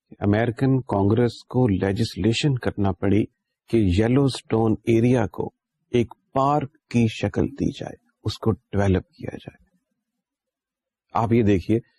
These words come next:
کہ جو اخبار کے اندر کے لوگ ہوں گے، انہیں اس کی فیڈ بیک کیسی لگی ہوگی کہ انہوں نے ایک کام کیا اور وہ ہیومینٹی کے اور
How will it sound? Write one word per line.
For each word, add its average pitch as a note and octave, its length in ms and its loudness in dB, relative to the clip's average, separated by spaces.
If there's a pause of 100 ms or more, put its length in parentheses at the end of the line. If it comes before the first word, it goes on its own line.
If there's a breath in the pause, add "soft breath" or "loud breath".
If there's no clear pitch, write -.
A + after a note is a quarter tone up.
(160)
کہ A#2 120 0
جو A2 160 2
اخبار A2+ 360 0
کے B2+ 160 -2
اندر C3 320 2
کے C3 140 0
لوگ G2+ 260 4
ہوں F#2+ 340 -2
گے، - 80 -4 (460)
انہیں F3+ 380 4 (140)
اس D#3+ 240 -2
کی E3+ 240 0
فیڈ C#3 380 2
بیک G2+ 380 0 (600)
کیسی C#3 380 0
لگی G#2 280 0
ہوگی - 280 -4 (460)
کہ C#3 60 0
انہوں C3+ 220 4
نے C3+ 160 4
ایک A#2 460 0
کام C3 320 0
کیا C3+ 240 0 (320)
اور B2 240 0
وہ A#2+ 380 2
ہیومینٹی B2 640 4
کے D3+ 300 2
اور G#2+ 580 2